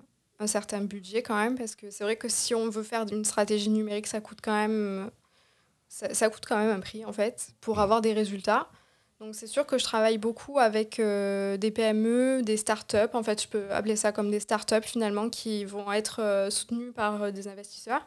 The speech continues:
Speaker 1: et, euh, qui, euh, bah, qui ont un budget communication conséquent en rapport avec leurs objectifs.
Speaker 2: Donc, euh, les clients idéaux de Manon, vous avez entendu son message. Où est-ce
Speaker 1: Mhm.
Speaker 2: qu'on peut te re-,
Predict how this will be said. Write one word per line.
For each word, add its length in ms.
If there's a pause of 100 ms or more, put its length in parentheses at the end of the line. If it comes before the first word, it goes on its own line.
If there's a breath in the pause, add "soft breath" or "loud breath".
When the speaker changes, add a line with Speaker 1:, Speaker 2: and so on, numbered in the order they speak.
(720 soft breath)
Speaker 1:
et, 260
euh, 380
qui, 400
euh, 480 (140)
bah, 180
qui 160
ont 100
un 120
budget 360
communication 640
conséquent 680 (460)
en 80
rapport 260
avec 220
leurs 160
objectifs. 600 (220)
Speaker 2:
Donc, 400
euh, 320
les 140
clients 360
idéaux 600
de 500
Manon, 480
vous 200
avez 140
entendu 380
son 200
message. 540
Où 120
est-ce 140
Speaker 1:
Mhm. 40
Speaker 2:
qu'on 120
peut 180
te 120
re-, 440